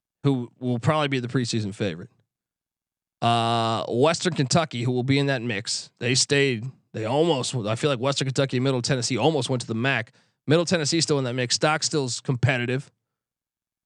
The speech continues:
Uh, utep, Dana Dimel,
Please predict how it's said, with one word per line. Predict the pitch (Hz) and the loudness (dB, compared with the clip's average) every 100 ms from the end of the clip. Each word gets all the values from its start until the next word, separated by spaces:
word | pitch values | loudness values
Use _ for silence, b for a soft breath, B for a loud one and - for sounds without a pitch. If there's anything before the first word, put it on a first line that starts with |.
| - | 0
Uh, | 135 139 135 135 131 - | 2 4 4 2 0 -2
utep, | 131 147 196 196 - 131 - - _ _ _ _ _ _ _ _ | 0 2 2 2 2 0 -4 -10 _ _ _ _ _ _ _ _
Dana | 113 147 147 | 0 0 2
Dimel, | 143 170 147 160 | 2 2 0 -6